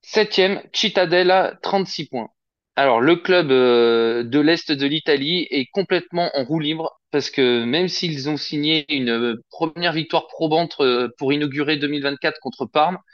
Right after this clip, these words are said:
depuis, c'est cinq défaites consécutives et un beau décrochage au classement.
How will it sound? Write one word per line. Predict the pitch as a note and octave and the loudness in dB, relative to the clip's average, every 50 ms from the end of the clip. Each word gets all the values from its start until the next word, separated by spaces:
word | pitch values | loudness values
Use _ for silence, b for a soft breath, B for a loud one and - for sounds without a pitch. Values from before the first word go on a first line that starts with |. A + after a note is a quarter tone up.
| b - | b -2
depuis, | C3+ D#3 C#3+ - - F3 F#3 G#3 | 0 0 0 0 -2 -2 0 0
c'est | F#3+ - - C3 | -2 -2 -4 -4
cinq | - - - G#3 G#3 F3+ | -2 -2 -2 0 0 0
défaites | F3 F3 E3+ - F3+ F3 | 0 0 0 -2 -4 -4
consécutives | - E3 D3+ - D#3+ C3 - C#3 C3 - - F3+ F3+ E3+ - - | -4 -6 -6 -4 -6 -6 -6 -10 -8 -6 -4 -4 -4 -6 -8 -4
et | - D3 C3 | 0 0 2
un | B2+ B2 | 2 0
beau | A#2+ A2+ E3 G3 F3+ | 0 0 2 2 2
décrochage | E3+ E3 E3+ - D#3 C#3+ - E3 D3 C#3 | 2 -2 -2 -4 -6 -2 -2 -2 0 0
au | C3+ | -2
classement. | - - A#2 A2 - - - E2 - | -2 -4 -6 -8 -8 -12 -14 -16 -16